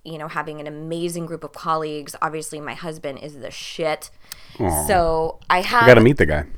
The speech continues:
Speaker 1: <laughs> I have an amazing accountability structure. But this can be really as simple as posting it on Facebook and feeling like, "Okay, it's out there. I'm gonna write a
Speaker 2: Yeah,
Speaker 1: book," you
Speaker 2: yeah.
Speaker 1: know, or I'm
Speaker 2: Wow.
Speaker 1: whatever.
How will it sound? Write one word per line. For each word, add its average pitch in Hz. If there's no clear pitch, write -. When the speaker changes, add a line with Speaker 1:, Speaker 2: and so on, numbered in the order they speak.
Speaker 1:
<laughs> -
I 214
have 220
an 196
amazing 190
accountability 147
structure. -
But 220
this 311
can 294
be 190
really 160
as 160
simple 160
as 151
posting 160
it 143
on 143
Facebook -
and 185
feeling 160
like, 151
"Okay, 208
it's 185
out 185
there. 156
I'm 165
gonna 156
write 151
a 156
Speaker 2:
Yeah, 135
Speaker 1:
book," 69
you 190
Speaker 2:
yeah. 165
Speaker 1:
know, 156
or 165
I'm 160
Speaker 2:
Wow. -
Speaker 1:
whatever. 151